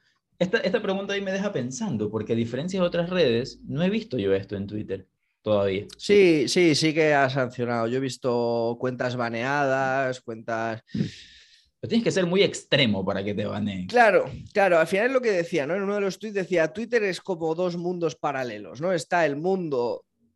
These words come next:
Speaker 2: porque lo que nosotros veíamos antes era real, es decir, la gente que entra en Twitter para quejarse, para criticar, para hatear, y están ahí,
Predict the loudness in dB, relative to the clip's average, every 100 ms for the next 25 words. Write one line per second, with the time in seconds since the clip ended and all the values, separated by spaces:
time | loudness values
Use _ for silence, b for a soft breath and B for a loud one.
0 | _ -10 -8 -2 0 2 0 0 -2 0
1 | 2 4 4 4 2 0 -2 -2 0 0
2 | 0 0 0 0 -2 -8 -8 -8 -6 -6
3 | -4 -6 -6 -4 -4 -2 -2 -2 -4 -2
4 | 0 -2 -4 -4 0 0 -2 -4 -4 -2
5 | -2 0 0 -2 -4 -10 -10 -4 0 2
6 | 2 0 -2 -6 -6 -8 -6 -2 2 2
7 | 2 0 -4 -6 -4 -4 -4 -8 -10